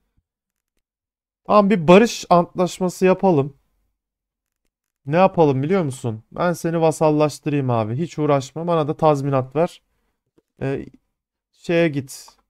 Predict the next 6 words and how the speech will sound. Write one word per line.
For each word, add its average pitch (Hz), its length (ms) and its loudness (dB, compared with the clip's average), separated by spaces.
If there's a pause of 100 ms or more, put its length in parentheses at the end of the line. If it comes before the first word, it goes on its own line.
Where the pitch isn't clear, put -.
(100)
İşine 160 380 -4
git. 135 360 -4 (680)
Sen 175 180 4
benim 170 200 2
vasalım 160 440 2
ol. 170 180 0